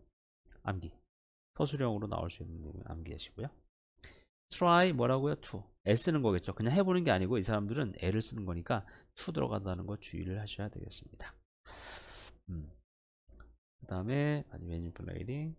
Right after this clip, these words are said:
네. 자, constant 단어를 좀 주의하시고요. 일정한 형용사, 일정한 상태로 유-, hold,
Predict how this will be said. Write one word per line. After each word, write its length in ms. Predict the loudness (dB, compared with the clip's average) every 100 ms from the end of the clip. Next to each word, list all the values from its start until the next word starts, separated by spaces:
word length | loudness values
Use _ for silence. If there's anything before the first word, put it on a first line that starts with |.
| _
네. 220 | -12 -12 -14 _ _ _ _ _ _ _ _ _ _ -18
자, 220 | -16 -6
constant 480 | 0 4 4 4 2
단어를 600 | 0 2 4 4 2 0
좀 240 | -4 -10 -10
주의하시고요. 600 | -8 -6 -6 -10 -12 -14 -16 _ _ _ _ _ _ _ _ -2
일정한 760 | 0 4 6 6 2 2 -4 -16 -10
형용사, 540 | -4 -2 -2 -2 -4 -2
일정한 420 | -4 -2 -2 -2
상태로 420 | -4 -6 -4 -4 -4
유-, 140 | -6 -12 _ -6
hold, 260 | -2 -2